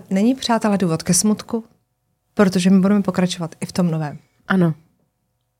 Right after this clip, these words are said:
Speaker 2: Nebojte se nic.
Speaker 1: Nebojte se nic. Vy,
Speaker 2: My
Speaker 1: co
Speaker 2: to
Speaker 1: jste,
Speaker 2: budem,
Speaker 1: vy,
Speaker 2: i
Speaker 1: co
Speaker 2: když
Speaker 1: jste,
Speaker 2: nebudete chtít, my to budem.
Speaker 1: <laughs> Vy, co jste doufali, že už skončíme, tak nikoliv.
Speaker 2: <laughs>
Speaker 1: Nikoliv, my naopak rozjedeme ještě větší perdy.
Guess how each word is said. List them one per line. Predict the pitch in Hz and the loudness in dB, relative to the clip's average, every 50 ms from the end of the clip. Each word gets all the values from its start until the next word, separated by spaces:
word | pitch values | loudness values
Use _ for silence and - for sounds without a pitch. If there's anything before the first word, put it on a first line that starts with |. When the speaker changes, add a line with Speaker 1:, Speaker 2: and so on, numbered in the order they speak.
| _ _ _ _ _ _ | _ _ _ _ _ _
Speaker 2:
Nebojte | 190 185 180 185 180 185 | 2 4 6 6 4 4
se | - - 190 | 0 2 4
nic. | 180 175 170 170 - | 4 4 4 2 2
Speaker 1:
Nebojte | 202 190 180 208 190 196 | 0 2 2 2 0 0
se | 185 - 190 | -2 -2 -2
nic. | 175 180 | -2 -2
Vy, | 196 220 | 0 2
Speaker 2:
My | 220 233 | 2 4
Speaker 1:
co | 202 | 4
Speaker 2:
to | 262 | 4
Speaker 1:
jste, | 214 220 | 4 4
Speaker 2:
budem, | 220 190 175 160 165 | 4 4 4 2 0
Speaker 1:
vy, | 180 190 214 | -2 0 2
Speaker 2:
i | |
Speaker 1:
co | 202 | 4
Speaker 2:
když | 226 226 - | 4 4 4
Speaker 1:
jste, | 277 | 4
Speaker 2:
nebudete | 220 208 214 214 214 220 202 | 4 4 2 4 2 2 0
chtít, | - - 208 208 - | 2 2 0 2 4
my | 202 196 | 4 4
to | 196 208 | 4 4
budem. | 190 208 202 190 269 | 2 4 4 4 4
Speaker 1:
<laughs> | 277 180 - | 4 4 2
Vy, | 254 | 0
co | - - | -2 0
jste | - - 269 226 | 0 2 2 2
doufali, | 233 311 - 233 226 226 | 2 2 2 2 2 2
že | 226 208 | 2 2
už | 214 220 | 0 -2
skončíme, | 214 - 233 208 202 - - 214 208 202 | -2 0 0 0 0 0 0 2 2 2
tak | 190 190 180 - | 2 0 0 0
nikoliv. | 185 165 - 180 160 175 - - - - - - | 0 2 2 2 2 0 0 -2 -2 -2 -2 -4
Speaker 2:
<laughs> | - - - 262 - | -10 -10 -10 -4 0
Speaker 1:
Nikoliv, | 226 254 233 302 302 294 294 247 - | 0 2 4 4 2 2 2 -2 -2
my | - 233 247 262 269 254 | 0 2 4 4 4 2
naopak | 233 - 208 202 180 226 220 220 214 | 2 0 0 0 2 0 0 0 -2
rozjedeme | 196 190 185 202 190 190 185 | -2 -2 0 0 0 0 0
ještě | 185 185 - | -2 -4 -4
větší | 196 180 180 - 190 | -6 -6 -4 -4 -4
perdy. | 180 - 165 160 165 165 165 | -4 -2 -4 -4 -2 -4 -4